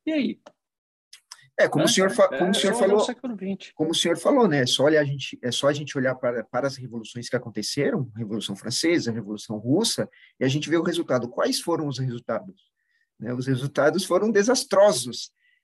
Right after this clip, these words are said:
Speaker 2: né? Então, a gente olhar pra, pra aquilo que aconteceu e aprender com isso e, e não repetir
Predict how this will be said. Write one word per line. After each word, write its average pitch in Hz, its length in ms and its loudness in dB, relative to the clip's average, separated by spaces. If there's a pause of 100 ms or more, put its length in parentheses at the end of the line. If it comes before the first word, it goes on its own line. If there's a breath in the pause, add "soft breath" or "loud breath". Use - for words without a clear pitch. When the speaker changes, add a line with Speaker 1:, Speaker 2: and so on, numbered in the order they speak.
(140)
Speaker 2:
né? 127 160 -2
Então, 139 260 0
a 156 60 4
gente 160 680 0
olhar 139 540 4
pra, 151 240 2
pra - 180 0
aquilo 185 220 -2
que 196 80 -4
aconteceu 196 680 -6 (200)
e 160 100 4
aprender 175 540 2
com 190 240 -6
isso 190 280 -8
e, 277 240 -10
e 175 120 -14
não 196 300 -2
repetir 220 580 -6